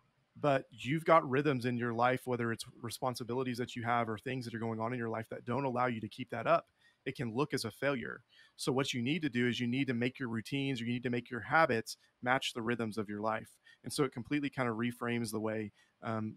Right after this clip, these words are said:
the way that we think about that, because, uh, we can compare to outside all the time, and we can look and say, "Well, this guy's doing this, but I'm not able to," and we can beat ourselves up over that, or we can compare and get arrogant about what we're doing and then, and then fall off.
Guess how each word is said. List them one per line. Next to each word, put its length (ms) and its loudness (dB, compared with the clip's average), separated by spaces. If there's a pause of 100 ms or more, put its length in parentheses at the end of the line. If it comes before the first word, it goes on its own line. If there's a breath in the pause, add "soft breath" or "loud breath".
the 80 -2
way 100 4
that 100 0
we 60 -4
think 180 -2
about 260 0
that, 180 0
because, 360 -4 (320 soft breath)
uh, 280 -4 (280)
we 120 -4
can 160 -4
compare 720 0 (300)
to 220 -2
outside 460 2
all 200 2
the 80 -4
time, 360 0
and 100 -2
we 80 -4
can 160 -6
look 160 -2
and 80 -8
say, 100 -4
"Well, 120 -2
this 160 -2
guy's 240 2
doing 200 -2
this, 200 -2
but 120 -6
I'm 140 -2
not 140 2
able 220 0
to," 260 -2
and 80 -4
we 80 -6
can 160 -10 (320 loud breath)
beat 160 2
ourselves 340 2
up 160 0
over 160 2
that, 260 4
or 80 2
we 100 -2
can 140 -8
compare 540 0
and 160 -4
get 220 -4
arrogant 340 0
about 200 0
what 140 -2
we're 80 -6
doing 380 -2
and 120 -4
then, 60 -8 (280 loud breath)
and 100 -2
then 100 0
fall 280 4
off. 280 4